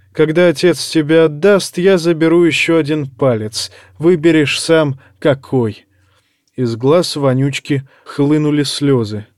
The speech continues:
"За что? Я не просил его меня увозить. Я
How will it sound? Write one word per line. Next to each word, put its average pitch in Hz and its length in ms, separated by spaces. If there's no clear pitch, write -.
"За 135 200
что? 175 460
Я 143 160
не 156 140
просил 180 520
его 170 200
меня 165 320
увозить. 156 600
Я 139 260